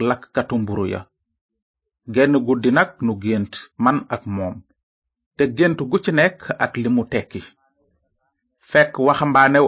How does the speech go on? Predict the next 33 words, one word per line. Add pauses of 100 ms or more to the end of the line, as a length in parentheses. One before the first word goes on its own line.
(100)
Ebraan
nekkoon
na
fa (100)
ak
nun, (800)
te
mu
doon
jaamub
njiitul
wattukat
ya. (640)
Booba
nag, (500)
nu
nettali
ko
sunuy
gént, (400)
te
mu
tekkil
nu
ko. (680)
Mu
wax (100)
ku
nekk
li
géntam
di
firi.